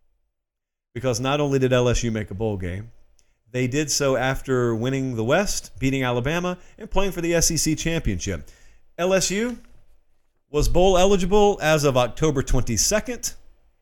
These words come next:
and that's with them losing in week one to L S U. They still punched their bowl eligibility ticket before Halloween. They were nine and three on the season.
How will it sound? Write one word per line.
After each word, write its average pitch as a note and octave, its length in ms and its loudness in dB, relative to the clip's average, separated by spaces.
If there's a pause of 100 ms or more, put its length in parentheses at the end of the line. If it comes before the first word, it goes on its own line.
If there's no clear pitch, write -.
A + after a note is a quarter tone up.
and F3+ 180 0
that's B3+ 220 -2
with A3 160 2
them B3 180 0
losing A#3+ 500 -2
in A3 120 0
week A#3 220 -4
one A#3 220 -2
to A#3+ 100 0
L A#3+ 160 -2
S A#3+ 240 -2
U. A3+ 240 -4 (300)
They D#3+ 100 -2
still G3 480 0 (180)
punched F#3 400 -2
their D#3+ 140 2
bowl E3+ 320 2
eligibility F3 640 0
ticket E3 440 0 (440)
before F#3 340 -2
Halloween. F3+ 640 -4 (920)
They D3+ 160 2
were D3 160 2
nine E3 300 0
and F3+ 140 -6
three F3 200 -4
on E3+ 100 -4
the D#3+ 80 -6
season. E3 460 -6